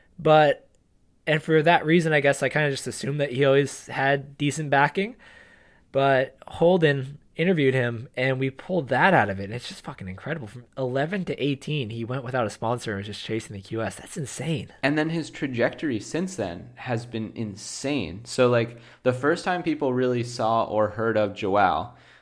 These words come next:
Speaker 2: was during the Saquarema event, I think back in twenty eighteen, twenty nineteen, when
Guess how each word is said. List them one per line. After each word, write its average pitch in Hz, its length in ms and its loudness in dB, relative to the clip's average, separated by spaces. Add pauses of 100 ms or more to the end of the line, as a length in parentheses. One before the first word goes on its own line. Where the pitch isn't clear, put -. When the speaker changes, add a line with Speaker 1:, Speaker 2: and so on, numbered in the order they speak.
(100)
Speaker 2:
was 107 380 0
during 120 340 -2
the 107 60 -4
Saquarema 107 720 -2
event, 98 400 -6
I 98 60 -8
think 240 260 -6
back 117 240 0
in 101 320 -8
twenty 104 840 -10
eighteen, 131 340 -10
twenty 110 220 -10
nineteen, 110 600 -8
when 113 260 -4